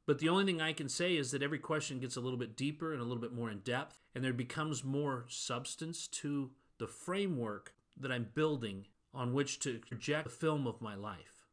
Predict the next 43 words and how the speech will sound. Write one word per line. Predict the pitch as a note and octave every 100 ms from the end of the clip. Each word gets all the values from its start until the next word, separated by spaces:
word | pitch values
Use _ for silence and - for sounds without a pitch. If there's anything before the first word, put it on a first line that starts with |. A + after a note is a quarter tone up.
| - -
So | F3+ E3
here | G#3+ A#3+
I | G3
am, | G3 F#3
I'm | D#3+ D#3+
asking | E3+ E3+ E3+ D3+
a |
question, | - F3 E3+ -
and | C#3+
my | C#3+
worldview | C#3 E3 F#3 D#3 D#3+ E3+
is | D3
only | D#3 D#3+ D3+
so | - D3+
big, | D3+ D3+ C3+
and | C#3
then | C#3
I've | C3+
asked | C#3 C3+ -
another | C#3+ D3 C#3+
question, | - C#3+ - C3+
and | B2
my | B2
worldview | B2 C#3 C3 C3 C3+ C3 - -
opens | C#3 C#3+ C#3+ B2+
up | D3 B2+
because | C3 C#3 B2
I've | B2
explored | A#2+ - C#3+ C#3+
this | C3+ C#3
option, | C#3 B2 - B2+
and | A#2
I've | A#2
gotten | C#3 C#3
to | C3
that | C3+ C3+
option, | B2+ B2+ - A2+
and | A#2
I've | A2+
talked | C#3+ D3 D3
about | C#3+ C3+ C3
this | C#3 C#3+
option, | B2 - A#2+